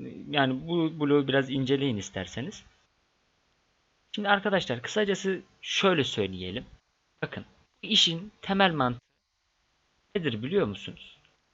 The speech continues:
Yani ben size dört tane elektronik devre elemanı vereceğim. Siz de bunlarla kontrollü bir şekilde gerekirse on iki voltluk gerilimi iki yüz kırk volta kadar yükselteceksiniz.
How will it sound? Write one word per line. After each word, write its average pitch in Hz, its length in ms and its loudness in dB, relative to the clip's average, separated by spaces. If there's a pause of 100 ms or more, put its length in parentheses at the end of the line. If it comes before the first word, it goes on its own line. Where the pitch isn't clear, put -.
(200)
Yani 156 180 -2
ben 240 140 6
size 185 480 -4 (440)
dört 226 220 4
tane 156 220 2
elektronik 175 640 -2
devre 180 280 6
elemanı 175 380 0
vereceğim. 123 440 0 (1000)
Siz 202 260 0
de 175 120 8
bunlarla 175 600 4 (500)
kontrollü 170 540 4
bir 220 100 4
şekilde 123 500 0
gerekirse 185 540 4
on 202 160 4
iki 202 220 -2
voltluk 127 360 0
gerilimi 110 420 2
iki 120 200 -6
yüz 156 120 -2
kırk 247 240 0
volta 175 300 4
kadar 107 260 6
yükselteceksiniz. 175 920 -2